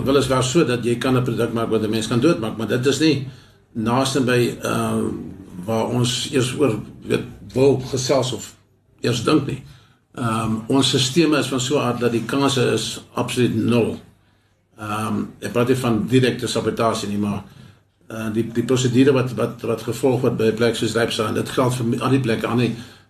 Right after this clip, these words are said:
in, in Suid-Afrika en, en wêreldwyd, is die prosedure is van so 'n aard dat die kanse vir so iets is, is eintlik nie daar nie. Ehm, ons is baie, baie, eh, bewus van die verantwoordelikheid wat op ons rus.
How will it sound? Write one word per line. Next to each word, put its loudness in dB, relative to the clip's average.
in, 0
in 0
Suid-Afrika -2
en, 2
en 0
wêreldwyd, -2
is -4
die 0
prosedure 2
is -2
van -2
so 0
'n 2
aard -2
dat 0
die -2
kanse 0
vir -6
so -6
iets -4
is, -6
is -8
eintlik -6
nie -2
daar -8
nie. -18
Ehm, -8
ons -6
is -4
baie, 2
baie, 2
eh, -6
bewus 0
van -2
die -2
verantwoordelikheid -2
wat -4
op -2
ons -6
rus. -10